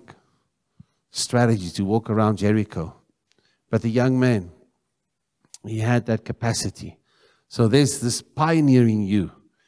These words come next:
You must be this innocent child to, with a father, with the word of God on your mouth. But you must be able also be to the young, to be the young man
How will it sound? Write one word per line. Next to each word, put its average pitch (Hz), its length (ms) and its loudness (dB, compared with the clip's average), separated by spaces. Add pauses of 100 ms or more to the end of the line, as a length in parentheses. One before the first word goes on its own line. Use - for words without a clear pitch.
(240)
You 113 120 -8
must 120 200 0
be 131 120 2
this 123 260 -2
innocent 151 500 2
child 127 360 2
to, 117 140 -8
with 107 220 -6
a 104 40 -4
father, 113 480 -2 (380)
with 101 140 -2
the 110 80 2
word 139 200 2
of 120 140 -2
God 131 240 0
on 135 140 -10
your 127 120 -2
mouth. 113 380 0
But 113 220 0
you 120 60 2
must 117 280 2
be 117 120 -2
able 135 320 0
also 120 300 -6
be 104 160 -6
to - 180 -8
the 95 120 -4
young, 120 400 -2
to - 100 -18
be 110 180 -2
the 104 120 -4
young 131 300 0
man 92 280 -4